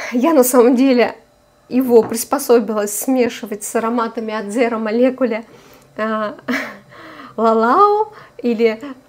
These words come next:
м, который про ванильный бисквит. Всё время забываю его сложно выговариваемое название.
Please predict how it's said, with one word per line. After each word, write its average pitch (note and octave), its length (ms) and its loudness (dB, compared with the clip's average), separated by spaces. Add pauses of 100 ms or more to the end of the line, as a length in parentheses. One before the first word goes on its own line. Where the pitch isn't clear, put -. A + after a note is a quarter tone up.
(180)
м, A3 480 -8 (420)
который A3 420 0
про G#3 520 -6 (520)
ванильный B3+ 560 4
бисквит. C#4 480 0
Всё - 180 -2
время B3+ 220 2
забываю A3+ 480 0
его A#3 140 -2
сложно A#3+ 480 2
выговариваемое A3 1080 0
название. A3 800 -2